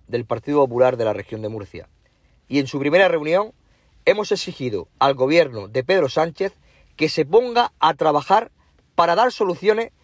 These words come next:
a los problemas de déficit hídrico en la Región de Murcia. La situación es muy preocupante y el futuro pinta muy oscuro, pues con las pretensiones de este gobierno, los hogares murcianos van a sufrir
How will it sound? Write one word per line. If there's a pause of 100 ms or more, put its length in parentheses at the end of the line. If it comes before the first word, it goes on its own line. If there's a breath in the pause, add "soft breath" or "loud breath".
(280)
a
los
problemas
de
déficit
hídrico
en
la
Región
de
Murcia. (1200)
La
situación (220)
es
muy
preocupante (580)
y
el
futuro (160)
pinta
muy
oscuro, (500)
pues
con
las
pretensiones
de
este
gobierno, (440 soft breath)
los
hogares
murcianos (380)
van
a
sufrir